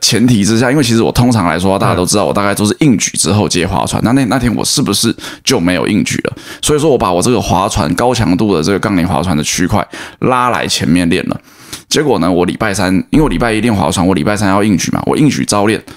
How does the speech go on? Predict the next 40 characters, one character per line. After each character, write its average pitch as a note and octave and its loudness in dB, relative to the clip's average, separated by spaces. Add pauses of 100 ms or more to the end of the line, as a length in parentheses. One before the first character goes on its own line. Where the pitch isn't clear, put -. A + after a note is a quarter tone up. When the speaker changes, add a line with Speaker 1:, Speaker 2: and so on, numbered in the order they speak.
Speaker 1:
但 G#2+ 0
是 A#2 2
因 A#2+ 2
为 G#2+ 2
我 D#2+ 2
已 E2+ 0
经 G#2 2
把 F2+ 0
我 D#2 0
的 - -2
高 G2 0
强 F2+ 0
度 F#2+ 2
的 D2+ 0
划 D2 0
船 - -2 (340)
练 A2+ 0
掉 G#2+ 0
了， - -4 (260)
所 B2+ 0
以 B2 2
我 F#2+ 0
在 A2 0
硬 C3+ 4
举 A#1+ -4
之 C#2+ -2
后， G2 0
我 A1+ -2
就 G2 0
去 G2 0
练 E2+ 0
了 B1 -2
我 B1+ 0
的 B1+ -4
推 - -2
系 F2 -2
列 D2+ -2
的 - -10
课 - -2
表， - -6